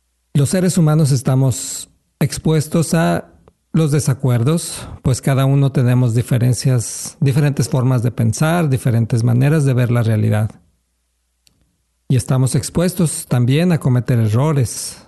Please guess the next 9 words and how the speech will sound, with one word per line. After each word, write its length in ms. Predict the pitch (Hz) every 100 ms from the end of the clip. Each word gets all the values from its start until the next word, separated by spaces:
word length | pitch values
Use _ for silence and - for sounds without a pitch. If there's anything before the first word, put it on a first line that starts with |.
| _
Somos 600 | - 131 135 139 - - - _ _ _ _ _ _ 143
vulnerables 840 | 143 165 160 143 131 120 120 -
al 120 | 117
pecado. 560 | - 117 110 110 110 - _ _ _ _ _ _ _ _ _ _ _ _ _
Herimos 560 | 147 139 151 151 147 -
a 80 | 131
las 160 | 120
personas 600 | - 120 - 135 131 117 -
consciente 1000 | 123 120 - 151 160 160 175 170 -